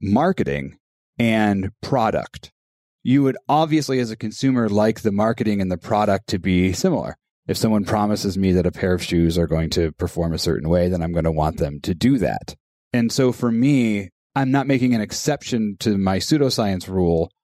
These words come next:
when I'm listening to the podcast, because the product I'm getting is Paul Bloom and Angela Duckworth and your conversation with them. And that's pure science. The marketing,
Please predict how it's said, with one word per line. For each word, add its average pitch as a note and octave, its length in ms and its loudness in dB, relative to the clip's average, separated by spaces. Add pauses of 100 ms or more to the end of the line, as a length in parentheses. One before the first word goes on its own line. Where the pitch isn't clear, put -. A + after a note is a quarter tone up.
(180)
when A2 200 2
I'm G#2+ 120 2
listening G#2+ 400 0
to G#2 100 -2
the F#2 100 0
podcast, C3 640 -2 (240)
because G#2 580 0 (240)
the A#2+ 140 0
product E3 420 0
I'm A#2+ 140 0
getting E2+ 440 0 (100)
is F#2+ 280 2
Paul F2+ 280 0
Bloom E2+ 440 -2 (380)
and F#2 380 0 (160)
Angela G2+ 420 0
Duckworth - 600 -4 (240)
and G#2 180 0
your G#2 280 2
conversation F#2+ 640 -4
with C3 140 -2
them. D#3+ 320 2 (300)
And A2+ 280 2
that's B2+ 280 0
pure G#2 300 -8
science. D#2 580 -6 (380)
The A2 260 2
marketing, G#2 600 -2